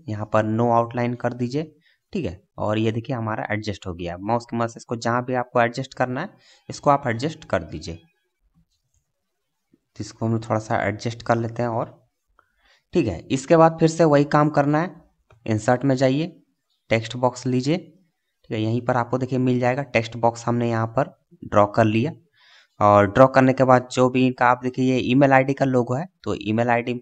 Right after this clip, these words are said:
पहले होम में चले जाते हैं, साइज को थोड़ा छोटा कर लेते हैं। ठीक है, यहाँ पर एक ईमेल आईडी मैं एग्जांपल के लिए लिखता हूँ, info at the rate gmail dot com।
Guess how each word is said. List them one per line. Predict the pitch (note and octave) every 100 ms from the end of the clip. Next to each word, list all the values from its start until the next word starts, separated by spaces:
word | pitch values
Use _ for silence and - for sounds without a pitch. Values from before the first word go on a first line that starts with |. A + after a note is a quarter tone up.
| -
पहले | A2+ A#2
होम | A#2 A#2 A#2+
में | A#2+
चले | B2 A#2+ B2
जाते | A#2+ A#2+
हैं, | C#3
साइज | - G#2+ G#2+
को | A#2
थोड़ा | A2+ A2
छोटा | A2 G#2+ A2+
कर | A#2
लेते | A#2 A#2 B2
हैं। | D#3+ - _ _ _ _ -
ठीक | D#3
है, | G2
यहाँ | G#2 G#2+ A2+
पर | A2+ A2+
एक | G#2 A#2 A2+ A2
ईमेल | A2 A#2
आईडी | A#2 A2+ A#2
मैं | A#2+ A#2
एग्जांपल | A2+ A2 G#2+ A2+
के | A#2
लिए | A2+
लिखता | A#2 A#2 C#3+
हूँ, | D#3 D#3+ - _ _ _ _ _ _ _ _ _ - _ _ _
info | A2 G#2+ A2 A#2 A#2+ - - - - - _ _ -
at | G2+ G2+
the | G#2+ G#2
rate | A2 B2+ - - _ _ _ _ _ _ - _ - G2+
gmail | G#2 G2+ G2 A2 C#3 - _ _ _ _
dot | G2 F#2 F2+ - -
com। | F2